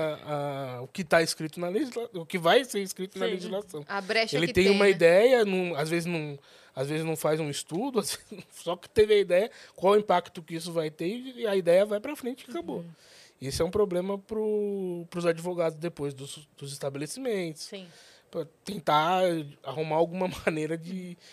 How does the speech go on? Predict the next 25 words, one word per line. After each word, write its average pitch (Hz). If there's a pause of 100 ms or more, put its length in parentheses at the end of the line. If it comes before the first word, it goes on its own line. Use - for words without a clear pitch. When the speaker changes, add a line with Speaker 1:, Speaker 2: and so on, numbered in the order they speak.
(140)
Speaker 1:
preservar 165
o, 151 (460)
o 139
negócio 135
do, 151
do 139
seu 147
cliente. 208
Speaker 3:
E 247
esse, 240 (120)
esse 202
negócio 214
da 180
água 190
que -
você 202
comentou, 196
não 220
é 226
todo 262
mundo 269
que -
sabe, 311
não, 392
né? 277